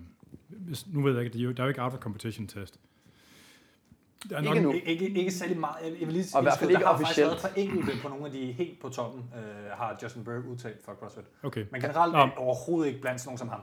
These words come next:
Speaker 3: Nej.
Speaker 1: Men der er nok en grænse for, hvor meget det kan betale sig at tage, for man ikke får de her problemer med pump, og, øh, bliver forpustet, og blodtrykket begynder at stige og sådan noget.
Speaker 3: Mm.
Speaker 1: Men så kan man sige, normalt, hvis man skulle gøre sådan noget her, ikke, så vil man nok tage, starte med at have nogle,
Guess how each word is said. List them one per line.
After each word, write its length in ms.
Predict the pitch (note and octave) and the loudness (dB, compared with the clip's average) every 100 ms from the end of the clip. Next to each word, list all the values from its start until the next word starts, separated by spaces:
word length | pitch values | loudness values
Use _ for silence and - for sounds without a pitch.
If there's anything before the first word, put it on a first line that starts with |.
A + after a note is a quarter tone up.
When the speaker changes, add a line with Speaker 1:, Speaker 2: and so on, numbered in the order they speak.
| - | -10
Speaker 3:
Nej. 80 | F#3 | 0
Speaker 1:
Men 140 | D3+ | 4
der 60 | D3+ | 8
er 40 | |
nok 180 | C#3 D3 | 8 6
en 80 | C#3+ | 4
grænse 240 | B2+ C#3 | 2 2
for, 60 | C3+ | 0
hvor 60 | A2+ | 0
meget 180 | A#2 B2+ | 2 0
det 60 | |
kan 60 | A#2+ | -4
betale 280 | - A#2+ F#2+ | -6 -4 -4
sig 100 | G2+ | -8
at 60 | |
tage, 200 | - A#2+ A2+ _ | -6 -6 -6 _
for 180 | - B2 | -6 -2
man 140 | G#2+ | -2
ikke 100 | A2+ | -2
får 100 | A#2+ | -4
de 60 | G#2+ | -6
her 80 | A2 | -6
problemer 360 | A2 A2 A2+ F#2 | -6 -6 -6 -6
med 140 | F#2 | -10
pump, 420 | - B2 G#2 F#2+ - | -4 -2 -2 -6 -14
og, 380 | - G2+ F2+ F2+ | -14 -12 -12 -14
øh, 500 | F2+ F2+ F#2 F#2 F#2 D3 D3+ | -16 -18 -18 -18 -18 -16 -12
bliver 120 | A2+ | -12
forpustet, 600 | - A2+ G#2 - G2 F2+ | -10 -8 -8 -10 -16 -16
og 200 | F2 F2 F2 F2 G2 G2+ A#3 F3 | -16 -16 -16 -16 -18 -20 -20 -16
blodtrykket 420 | A#2 G#2+ - G2+ | -12 -10 -10 -12
begynder 260 | F#2+ G2+ F#2+ | -10 -10 -10
at 60 | F#2 | -12
stige 240 | G#2+ G2 | -14 -14
og 40 | F#2+ | -12
sådan 140 | C3+ | -10
noget. 140 | B2 | -10
Speaker 3:
Mm. 40 | - - - - - | -12 -20 -20 -20 -10
Speaker 1:
Men 160 | B2+ A2 | -4 -2
så 60 | |
kan 80 | B2+ | 0
man 80 | B2+ | 0
sige, 120 | C3+ | 0
normalt, 440 | C3+ C#3+ E3+ A#2 G2+ | 2 2 2 2 -2
hvis 160 | A2 | -4
man 140 | A#2 G#2+ | -2 -4
skulle 360 | - G#2+ G2+ G2 | -4 -6 -6 -6
gøre 240 | C#3 C#3 | -2 0
sådan 100 | C3 C3 | 0 -2
noget 120 | B2 | -2
her, 60 | |
ikke, 120 | C3 A#2 | -2 -2
så 60 | |
vil 140 | B2+ A#2+ | -2 0
man 160 | A2+ | 0
nok 280 | A2 A#2+ B2 | 0 -2 -4
tage, 260 | - C3+ C3 - | -4 -4 -4 -12
starte 340 | - - C3 C3 | -10 -4 -4 -2
med 80 | A#2 | -4
at 140 | G#2+ | -4
have 120 | G#2+ | -4
nogle, 200 | B2+ A#2 | -2 -4